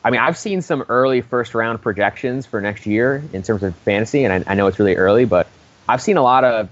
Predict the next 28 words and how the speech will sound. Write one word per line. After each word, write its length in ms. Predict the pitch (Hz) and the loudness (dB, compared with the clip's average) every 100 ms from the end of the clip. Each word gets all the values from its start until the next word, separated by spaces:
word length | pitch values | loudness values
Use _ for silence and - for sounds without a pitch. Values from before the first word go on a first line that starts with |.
| - | -10
you 80 | 113 | -6
know, 100 | 107 | -6
projected 540 | 120 104 110 113 101 | -4 0 0 -2 -6
first 220 | - 110 104 | -2 -2 -2
rounds 260 | 113 113 | -2 -2
that 160 | 95 92 | -2 -2
leave 140 | 110 | -2
Julio 280 | - 120 110 | -2 0 0
Jones 240 | 104 101 - - | 0 -6 -6 -2
out, 240 | 101 - _ - | -2 -4 _ -10
and 280 | 92 95 87 | -6 -4 -2
I 100 | 95 | 0
think 160 | 131 | -2
that 80 | 131 | 0
that's 180 | 120 113 | 0 -2
gonna 140 | 113 | -2
be 100 | 104 | -2
a 60 | 98 | -2
huge 240 | 95 104 | -2 -4
buying 280 | 92 92 95 | 0 0 0
opportunity 520 | 87 90 92 92 90 90 | -2 -6 -6 -4 -4 -4
for 120 | - | -6
fantasy 380 | 90 87 90 87 | -6 -4 -4 -2
owners. 220 | 85 85 | -2 -2
Like 160 | 90 | -4
you 60 | 95 | -4
said, 220 | - 92 | 0 0
the, 140 | 85 | 0